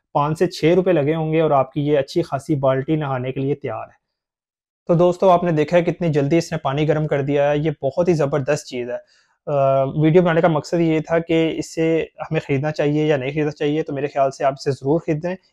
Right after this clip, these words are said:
एक तो ये सस्ता भी है और ये ज़बरदस्त चीज़ है, दस लीटर पानी आपका दस मिनट में गर्म हो जाता है और पैसों की बहुत ज़्यादा इसमें बचत है। तो अगर आप ये बाय करना चाहते हैं तो नंबर आपको मेरा डिस्क्रिप्शन में मिल जाएगा,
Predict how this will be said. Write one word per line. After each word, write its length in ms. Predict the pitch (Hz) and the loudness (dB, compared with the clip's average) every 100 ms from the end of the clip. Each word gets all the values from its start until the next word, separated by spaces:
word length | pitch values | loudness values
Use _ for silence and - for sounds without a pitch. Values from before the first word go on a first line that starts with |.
| - | -2
एक 140 | 143 | 0
तो 60 | 151 | 0
ये 60 | 143 | -2
सस्ता 360 | 139 - 180 | -4 0 2
भी 140 | 180 175 | 4 6
है 180 | 175 165 | 6 4
और 300 | 147 147 147 | 2 2 2
ये 140 | 147 | 2
ज़बरदस्त 480 | 143 135 139 156 165 | 2 2 0 0 -2
चीज़ 240 | 156 147 | -2 -2
है, 80 | 156 | 0
दस 220 | 143 139 151 | 0 -2 -4
लीटर 180 | 135 - | -10 -8
पानी 300 | 139 135 170 - _ _ | -8 -6 -8 -10 _ _
आपका 260 | 139 135 165 147 | 0 0 2 2
दस 220 | 147 - | 2 0
मिनट 140 | 143 | -6
में 100 | 147 139 | -2 0
गर्म 180 | 143 | 0
हो 80 | 147 | -2
जाता 240 | 143 143 156 | -4 0 0
है 80 | |
और 160 | 147 135 - | 0 -2 -6
पैसों 340 | 131 127 156 | -8 -8 -6
की 160 | 147 151 143 _ _ _ - | -4 -4 -6 _ _ _ -8
बहुत 240 | 143 165 | 0 2
ज़्यादा 220 | 139 135 143 | 4 2 2
इसमें 220 | - 131 | -2 -8
बचत 280 | - 113 123 | -8 -12 -18
है। 60 | - _ _ _ - | -20 _ _ _ -6
तो 140 | 131 131 | -2 0
अगर 140 | 143 | 2
आप 180 | 143 143 | 2 2
ये 80 | 143 | 0
बाय 180 | 127 143 | 0 0
करना 200 | 165 165 | 0 -2
चाहते 260 | 165 151 | -2 -2
हैं 100 | 170 | -2
तो 100 | 165 | -2
नंबर 260 | 147 135 147 | -2 0 0
आपको 220 | 143 - | 0 -2
मेरा 160 | 143 139 | -4 -2
डिस्क्रिप्शन 500 | 139 - 143 - 143 | -2 -4 -8 -8 -12
में 100 | 139 | -8
मिल 120 | 123 | -4
जाएगा, 280 | 143 175 214 | 0 0 -2